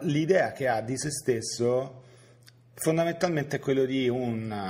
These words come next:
maestrino che dica cosa e come fare, a questo punto, a persone che hanno idee confuse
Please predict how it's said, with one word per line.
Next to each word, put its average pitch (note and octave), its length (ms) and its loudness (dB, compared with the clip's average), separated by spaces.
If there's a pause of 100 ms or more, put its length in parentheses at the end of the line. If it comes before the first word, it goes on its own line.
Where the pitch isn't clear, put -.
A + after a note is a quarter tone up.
(120)
maestrino C3+ 920 -2
che C3 140 0
dica A2+ 340 -2
cosa A#2 500 -2
e - 140 -8
come C#3+ 200 -2
fare, A#2 280 0
a - 40 -8
questo B2 320 -4
punto, A#2 400 -2
a - 140 -10
persone B2+ 480 -2
che A2 100 -8
hanno G#2 220 -6
idee G2 240 -4
confuse G2 920 -6